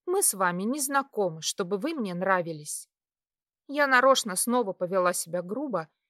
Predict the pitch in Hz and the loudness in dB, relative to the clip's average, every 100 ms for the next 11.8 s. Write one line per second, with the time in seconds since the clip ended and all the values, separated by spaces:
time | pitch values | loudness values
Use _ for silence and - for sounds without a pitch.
0 | _ 339 320 226 214 220 220 190 185 202 | _ -6 -2 0 0 0 -2 0 0 0
1 | - 185 - 135 143 _ _ _ _ _ | -4 -12 -12 -18 -20 _ _ _ _ _
2 | 294 302 302 262 220 208 262 311 254 165 | -8 -6 -4 -2 -2 0 2 2 0 -2
3 | 151 147 156 196 247 339 285 185 202 285 | -4 -8 -6 -4 0 0 0 -2 0 -2
4 | 220 180 - 175 147 139 127 _ _ _ | -4 -6 -8 -12 -8 -10 -10 _ _ _
5 | _ _ _ - 277 294 320 277 262 277 | _ _ _ -4 -2 0 0 0 2 2
6 | - 208 202 226 220 - - 185 190 214 | 4 2 2 -2 -2 -6 -2 2 2 0
7 | - 185 156 151 _ _ - 302 285 247 | -6 -6 -6 -6 _ _ 0 2 4 2
8 | 214 214 - 202 196 262 240 156 170 165 | -2 -2 0 0 0 -2 0 -2 -6 0
9 | 185 180 180 185 190 180 - - 151 165 | 0 0 -4 -8 -6 -6 -4 -6 -8 -10
10 | _ _ _ _ 294 269 269 277 285 269 | _ _ _ _ -4 -2 0 0 -2 -4
11 | - 269 269 175 175 180 - | -2 2 2 2 2 0 -2